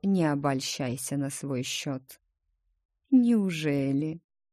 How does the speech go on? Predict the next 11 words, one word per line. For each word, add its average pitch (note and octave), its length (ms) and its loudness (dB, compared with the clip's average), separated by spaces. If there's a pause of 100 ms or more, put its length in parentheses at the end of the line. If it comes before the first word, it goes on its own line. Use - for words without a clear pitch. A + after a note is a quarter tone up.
И F#3 140 0
что, E3 560 -2
даже D#3 440 -2
не D#3 140 0
поинтересуетесь, D#3+ 1400 -2
откуда F3 480 -2
я D#3 220 0
узнала D#3 640 -2
о E3 120 -6
предсказании D3 1040 0
Агаты?" D#3 800 -4